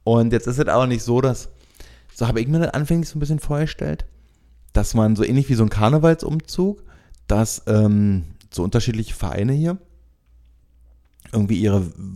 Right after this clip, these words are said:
Wegen und so weiter irgendwie schön schmücken und das alles mit Licht und, und, und irgendwelche Lichtattraktionen und Lichtshows gemacht sind.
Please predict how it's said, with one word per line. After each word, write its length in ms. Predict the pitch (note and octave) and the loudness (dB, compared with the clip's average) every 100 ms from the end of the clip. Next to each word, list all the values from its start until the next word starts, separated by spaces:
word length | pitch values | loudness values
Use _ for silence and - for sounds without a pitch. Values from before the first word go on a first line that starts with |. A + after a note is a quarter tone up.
| - - | -16 -20
Wegen 640 | F2 G2 G#2 A2 A#2+ G#2 | -14 -4 0 2 2 0
und 120 | F#2 | -2
so 100 | G2+ | -2
weiter 180 | G2 F#2 | 0 0
irgendwie 200 | F#2 G#2 | -2 -2
schön 240 | - A2 G#2 | 2 2 2
schmücken 420 | - B2 C3+ G2 | 0 0 0 -2
und 100 | F#2+ | -4
das 60 | |
alles 220 | - G2+ A2 | -2 -2 0
mit 140 | F#2+ | 0
Licht 400 | G#2+ B2+ - - | 2 0 -2 -6
und, 360 | G#2+ G2+ G2+ - | 0 2 0 -2
und, 200 | G2+ F2 | -6 -4
und 160 | G2+ | -4
irgendwelche 340 | - G#2 G2+ G#2 | -2 -2 0 0
Lichtattraktionen 1500 | G#2 - - - _ _ _ - - G2 G2+ G2 - G#2+ G#2 | -2 -4 -14 -20 _ _ _ -20 -14 -12 -10 -12 -2 2 4
und 60 | G2+ | 2
Lichtshows 500 | G#2+ - - G2 F#2+ | 0 -4 -2 -2 0
gemacht 300 | F#2+ F#2 - | -4 -4 -6
sind. 160 | C#3 | -8